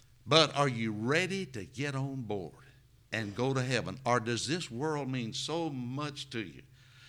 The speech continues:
Are you so tied to it? Are you so entangled in it that you think that this is pretty good where we are, and you've got it pretty good with what you have, and you lack the things around you? Oh, you have problems, but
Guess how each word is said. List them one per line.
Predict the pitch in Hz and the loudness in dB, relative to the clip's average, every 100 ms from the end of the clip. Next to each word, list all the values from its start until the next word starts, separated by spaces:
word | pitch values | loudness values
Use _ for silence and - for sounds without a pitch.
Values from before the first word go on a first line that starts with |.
| - - | -8 6
Are | 156 | 6
you | 160 196 | 6 6
so | - 190 180 | 6 6 2
tied | 165 131 156 151 131 131 | 0 -4 0 2 2 0
to | 143 139 | 0 0
it? | 98 - | 0 2
Are | 131 | 2
you | 165 202 | 2 2
so | - 196 | 2 2
entangled | 165 117 - 170 185 180 160 147 | 2 0 -2 -2 0 2 2 2
in | 143 98 | 0 -2
it | - - - - | -8 -14 -16 0
that | 131 127 | 0 0
you | 120 214 | 0 0
think | 233 180 165 - - | 0 2 2 0 -2
that | 127 - - - - - - | -2 -2 -16 -20 -20 -20 0
this | 208 220 - | 4 6 6
is | 143 | 2
pretty | - 160 156 | 0 -2 -2
good | 107 143 127 95 | 0 0 0 0
where | 131 120 | 0 0
we | 123 113 | 0 -2
are, | 104 80 - - - - | -4 -6 -14 -20 -20 -4
and | 131 | 0
you've | 139 190 151 | 2 2 4
got | 180 160 | 2 2
it | - | 0
pretty | 170 147 | 0 0
good | 123 151 120 107 - - - | 2 4 4 2 -8 -20 -2
with | 135 135 117 - | 4 6 4 0
what | 170 165 139 | 0 2 0
you | 131 | 2
have, | 139 113 69 - - - - | 0 0 -4 -12 -18 -20 2
and | 147 160 | 4 6
you | 180 220 151 127 | 4 2 2 2
lack | 135 202 170 - | 6 6 6 0
the | 139 | -10
things | - 151 147 127 | -2 0 2 0
around | 135 147 139 - | 0 -2 -4 -6
you? | - | 4
Oh, | 156 214 | 6 6
you | 190 | 4
have | 180 151 - | 2 0 -2
problems, | 156 175 135 127 101 | -4 -2 0 -2 -2
but | 113 | -4